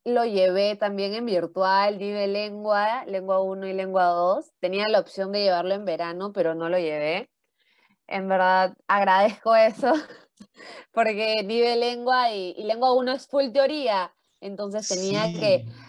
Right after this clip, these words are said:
Speaker 1: que practicar todas mis diapositivas. Eh, algo que sí recomiendo bastante es que se compren el libro de elementos de la gramática española,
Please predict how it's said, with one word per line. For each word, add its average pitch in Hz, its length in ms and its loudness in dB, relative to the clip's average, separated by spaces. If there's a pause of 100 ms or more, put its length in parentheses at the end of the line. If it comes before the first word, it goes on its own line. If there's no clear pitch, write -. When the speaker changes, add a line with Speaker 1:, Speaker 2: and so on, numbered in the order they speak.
(140)
Speaker 1:
que 202 120 2
practicar 196 640 -2
todas 226 200 2
mis 247 140 -2
diapositivas. 240 1700 0
Eh, 180 240 2
algo 208 360 0
que 170 120 -10
sí 226 160 -4
recomiendo 226 500 0
bastante 202 360 -2
es - 40 -16
que 220 100 -6
se 202 140 -2
compren 202 380 0
el 185 80 -2
libro 185 180 0
de 214 120 8
elementos 170 460 -4
de 196 120 -2
la 190 100 0
gramática 160 480 -4
española, 165 760 -2